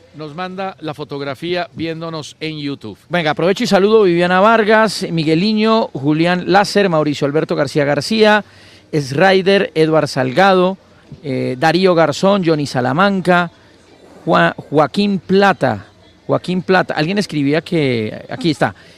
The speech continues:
Speaker 2: Clima Cualaya, me dice, "Hola Juan, los consejos son tan malos que son gratis".
Speaker 1: <laughs>
Speaker 2: Desde Bolívar, Antioquia.
Speaker 1: Qué bien.
Speaker 2: Está bien.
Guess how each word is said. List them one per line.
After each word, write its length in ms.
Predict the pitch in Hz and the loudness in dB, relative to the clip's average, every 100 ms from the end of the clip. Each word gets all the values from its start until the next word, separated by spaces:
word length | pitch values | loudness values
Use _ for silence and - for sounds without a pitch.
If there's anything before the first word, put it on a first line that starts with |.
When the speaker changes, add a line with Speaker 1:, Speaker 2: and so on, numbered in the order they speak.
| - - | -18 -4
Speaker 2:
Clima 280 | 196 226 | 0 0
Cualaya, 440 | 226 175 165 131 110 | 2 4 4 2 -2
me 100 | 135 | -4
dice, 140 | 160 - | -2 2
"Hola 180 | 226 | 2
Juan, 320 | 196 165 113 - | 4 2 0 -6
los 180 | 143 139 | -6 -4
consejos 400 | 147 185 196 196 | -2 0 0 0
son 180 | 202 190 | -4 -2
tan 160 | 190 | -2
malos 420 | 196 214 226 - - _ _ - | 2 2 2 -2 -14 _ _ -6
que 120 | 143 | -4
son 220 | - 151 | -2 -2
gratis". 560 | 139 113 - - - - _ _ - | -2 -4 -14 -20 -20 -20 _ _ -20
Speaker 1:
<laughs> 240 | 175 143 - | -18 -18 -10
Speaker 2:
Desde 320 | 147 131 147 | -8 -4 -6
Bolívar, 420 | 143 147 190 185 | -4 -4 -2 -2
Antioquia. 400 | 151 127 107 - | -2 -6 -12 -12
Speaker 1:
Qué 120 | 190 | -10
bien. 220 | 190 165 95 | -6 -6 -8
Speaker 2:
Está 140 | - | -12
bien. 180 | 196 | -12